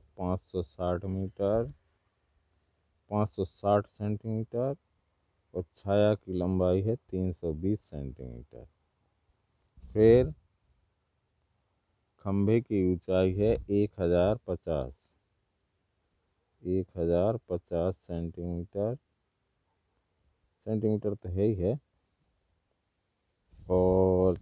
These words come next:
छाया की लंबाई हमें find करना। We have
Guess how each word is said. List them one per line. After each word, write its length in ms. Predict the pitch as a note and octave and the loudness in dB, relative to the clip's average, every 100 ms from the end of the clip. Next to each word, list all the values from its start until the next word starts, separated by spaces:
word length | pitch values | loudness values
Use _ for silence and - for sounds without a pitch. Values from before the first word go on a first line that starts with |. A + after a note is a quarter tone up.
| - | -6
छाया 380 | G#2+ G#2+ G#2 | 2 4 6
की 200 | F#2+ F2+ | 4 -2
लंबाई 400 | E2 E2 E2 D#2+ E2+ | -2 0 2 2 0
हमें 340 | D#2+ F2 F#3 - _ _ _ _ _ _ _ _ _ _ _ _ _ _ _ _ - | -2 -4 -4 -8 _ _ _ _ _ _ _ _ _ _ _ _ _ _ _ _ -2
find 240 | A2+ E2+ | 0 0
करना। 420 | C2 C#2 C2 C2 C#2 | -2 -8 -8 -8 -6
We 200 | E2 G#2+ | -2 2
have 140 | A2 | 0